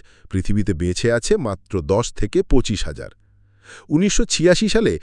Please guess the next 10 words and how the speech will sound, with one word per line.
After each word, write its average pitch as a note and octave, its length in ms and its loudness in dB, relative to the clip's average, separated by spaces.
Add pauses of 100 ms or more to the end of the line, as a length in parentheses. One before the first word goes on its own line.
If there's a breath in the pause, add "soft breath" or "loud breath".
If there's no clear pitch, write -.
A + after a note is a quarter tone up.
(140 soft breath)
শিকার - 340 0
বন্ধের C#3+ 360 0
পর D#3+ 160 2
তারা C3+ 220 -2
কিছুটা - 380 2
রক্ষা A#2 400 0
পেলেও D#3+ 280 6 (360 loud breath)
নতুন C3 300 0
হুমকি C3+ 360 -2
এসেছে, C#3+ 320 2